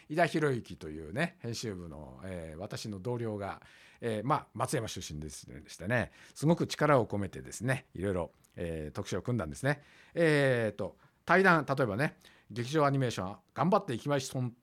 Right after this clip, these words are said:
対談ということで、その原作者の敷村佳子さんと、えー、声優を演じた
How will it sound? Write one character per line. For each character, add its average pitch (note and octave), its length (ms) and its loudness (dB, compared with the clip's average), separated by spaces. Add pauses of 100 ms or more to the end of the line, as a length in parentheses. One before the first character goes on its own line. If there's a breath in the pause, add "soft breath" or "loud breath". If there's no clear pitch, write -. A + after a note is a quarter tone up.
(520)
対 B2 160 0
談 F#2+ 160 -2
と - 80 -10
い - 0 -
う E2 40 -10
こ F2 60 -8
と C3+ 80 -2
で、 E3 200 2 (180 loud breath)
そ E3 100 -6
の C#3+ 120 0
原 A3 180 4
作 A3+ 240 0
者 B2+ 140 0
の A2 100 -2
敷 A#3+ 240 -4
村 E3+ 220 4
佳 C#3+ 180 2
子 B2 80 -2
さ F2+ 160 -4
ん E2+ 60 -8
と、 F3 320 2 (340 soft breath)
え C3+ 420 4
ー、 - 60 -4
声 A#3 160 6
優 A#3 140 8
を G3+ 100 8
演 E3+ 80 6
じ C#3 80 -2
た A#2+ 180 0